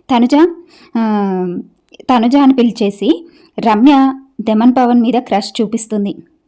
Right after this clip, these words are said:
డెమన్ పవన్ మీద రమ్యకి క్రష్ ఉంది" అని తనుజకి సాయి చెప్తాడు, ఒక హింట్ అయితే ఇస్తాడు. అప్పుడు తనుజ ఏమంటుందంటే,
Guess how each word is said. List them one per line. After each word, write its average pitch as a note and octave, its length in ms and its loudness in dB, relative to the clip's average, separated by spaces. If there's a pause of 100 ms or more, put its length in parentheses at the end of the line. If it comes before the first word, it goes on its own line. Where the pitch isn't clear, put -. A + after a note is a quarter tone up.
(320)
డెమన్ G#3+ 320 2
పవన్ B3 220 4
మీద G#3+ 140 -2
రమ్యకి B3+ 560 0
క్రష్ A#3 380 -4
ఉంది" G#3 280 -2 (420)
అని G#3+ 160 2
తనుజకి B3 460 2
సాయి G#3+ 360 -2
చెప్తాడు, F3+ 340 -6 (160)
ఒక A#3 120 -4
హింట్ A#3+ 300 2
అయితే D4 200 -2
ఇస్తాడు. - 320 -6 (500)
అప్పుడు C4+ 160 2
తనుజ B3 300 2
ఏమంటుందంటే, A3+ 720 -2